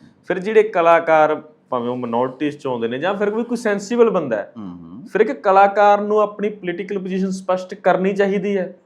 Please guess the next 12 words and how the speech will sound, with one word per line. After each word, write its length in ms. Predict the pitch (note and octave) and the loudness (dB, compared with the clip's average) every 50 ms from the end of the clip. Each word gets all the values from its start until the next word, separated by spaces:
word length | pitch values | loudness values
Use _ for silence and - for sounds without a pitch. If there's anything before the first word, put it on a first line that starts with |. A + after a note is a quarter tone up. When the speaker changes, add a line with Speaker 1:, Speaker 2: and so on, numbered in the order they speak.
| _ _ _ - | _ _ _ -6
Speaker 1:
ਵੈਸੇ 240 | A#2 B2 C3 - - | -4 -4 -4 -4 -4
ਤਾਂ 200 | E3 E3+ E3+ - | -2 0 0 0
ਆਪਾਂ 400 | - - D#3+ D#3 D#3+ - - C#3 | -2 -2 -2 -2 -4 -4 -10 -6
ਜਿਵੇਂ 140 | C3+ D3+ | -6 -4
ਪਹਿਲਾਂ 300 | C#3 C3+ C#3 C#3 D#3 F3+ | -2 0 0 0 0 0
ਵੀ 120 | F#3+ F#3 D#3+ | -2 0 0
ਗੱਲ 180 | D3+ C#3 C3 | 0 0 0
ਕਰ, 180 | C3 B2+ A#2+ A#2+ - - - _ _ _ _ _ _ _ _ _ - | 0 -2 -4 -4 -6 -10 -18 _ _ _ _ _ _ _ _ _ -6
ਕਰ, 100 | B2 A#2 | -4 -4
ਕਰਕੇ 440 | - - - A#2+ A#2 A#2 - A#2 G#2+ | -6 -6 -4 -4 -4 -4 -4 -8 -8
ਹਟੇ 260 | G#2 G#2 G#2 G#2 A2 | -8 -8 -8 -8 -8
ਹਾਂ 80 | C3 | -10